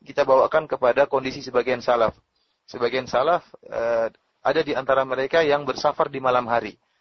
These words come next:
Sengaja mereka bersafar di malam hari agar tidak mendapat,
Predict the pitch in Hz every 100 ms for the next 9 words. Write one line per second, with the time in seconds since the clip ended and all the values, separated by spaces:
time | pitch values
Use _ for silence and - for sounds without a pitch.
0 | _ - 127 131 143 131 131 131 113 117
1 | 120 113 113 107 104 104 107 143 175 _
2 | _ _ - 117 110 120 117 123 113 104
3 | 98